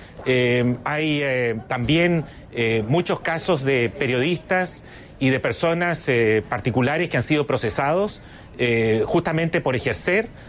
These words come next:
eh, legítimamente su derecho a la libertad de expresión. Y en cuanto a las manifestaciones públicas, a partir del dos mil catorce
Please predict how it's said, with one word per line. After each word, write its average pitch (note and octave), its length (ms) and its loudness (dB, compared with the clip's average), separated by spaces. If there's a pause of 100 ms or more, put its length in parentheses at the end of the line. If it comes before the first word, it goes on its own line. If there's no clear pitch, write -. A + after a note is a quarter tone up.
(220)
eh, B2 200 2
legítimamente D3 640 0
su D3 120 0
derecho C3 280 0
a D3 40 2
la C3 40 0
libertad A#2+ 300 0
de C3 40 -2
expresión. A#2+ 380 0
Y G#2+ 60 -2
en C3 80 0
cuanto D#3 580 2 (360)
a C#3 100 -2
las C3 100 0
manifestaciones C3 600 0
públicas, C#3 680 -2 (280)
a C3 100 -4
partir D#3+ 300 0
del E3 120 2
dos C3+ 140 0
mil C#3+ 160 0
catorce C#3+ 580 -2